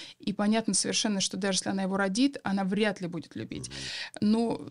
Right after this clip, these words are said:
Speaker 1: тут такая история, понимаете. Тут, тут правда тяжело, и для женщины не поймешь, что, что больнее будет, что
Speaker 2: Ну,
Speaker 1: тяжелее.
Speaker 2: есть, да, я
Speaker 1: Это
Speaker 2: согласен
Speaker 1: единственное,
Speaker 2: с вами.
Speaker 1: что.
Speaker 2: Здесь
Speaker 1: А в
Speaker 2: невозможно
Speaker 1: основном
Speaker 2: женщину настро-, настроить.
Speaker 1: Да, бездумно. И я вам хочу сказать, что я тоже помню всех своих спасенышей.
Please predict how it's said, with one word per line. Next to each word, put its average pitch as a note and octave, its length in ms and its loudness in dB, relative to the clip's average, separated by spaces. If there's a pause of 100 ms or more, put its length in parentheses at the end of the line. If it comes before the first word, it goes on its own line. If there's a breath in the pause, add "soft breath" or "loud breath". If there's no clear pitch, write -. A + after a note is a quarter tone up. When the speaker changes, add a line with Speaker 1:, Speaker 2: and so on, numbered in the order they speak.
(160)
Speaker 1:
тут A3+ 180 -2
такая G#3 360 2
история, F3+ 580 -2
понимаете. G3 600 -4
Тут, - 100 -6
тут A3 160 0
правда F#3+ 260 2
тяжело, A3 500 4
и F#3 320 0
для F#3+ 220 0
женщины G#3+ 320 2
не F#3+ 80 -2
поймешь, G#3 280 2
что, - 220 0
что - 200 4
больнее G#3 380 2
будет, F#3 240 -2
что A2 120 8
Speaker 2:
Ну, G#2 60 6
Speaker 1:
тяжелее. G2+ 340 8
Speaker 2:
есть, D2+ 160 -2
да, E2 120 6
я D#2+ 60 8
Speaker 1:
Это C#4 160 6
Speaker 2:
согласен - 140 8
Speaker 1:
единственное, E2+ 360 6
Speaker 2:
с - 60 0
вами. C2+ 220 2
Speaker 1:
что. - 20 0
Speaker 2:
Здесь D2+ 400 2
Speaker 1:
А E2 40 -2
в E2 40 2
Speaker 2:
невозможно E2+ 480 6
Speaker 1:
основном D#2+ 240 6
Speaker 2:
женщину D2 500 2
настро-, D#2 480 2
настроить. D#2 600 2 (120)
Speaker 1:
Да, A#3 200 6
бездумно. A3+ 420 4
И G#3+ 100 0
я A3+ 160 6
вам C#4 80 6
хочу D4 220 0
сказать, C4+ 360 2
что - 200 2
я A3 160 2
тоже C4 220 4
помню A#3+ 300 4
всех A#3+ 240 0
своих A3+ 220 -2
спасенышей. A3 720 -4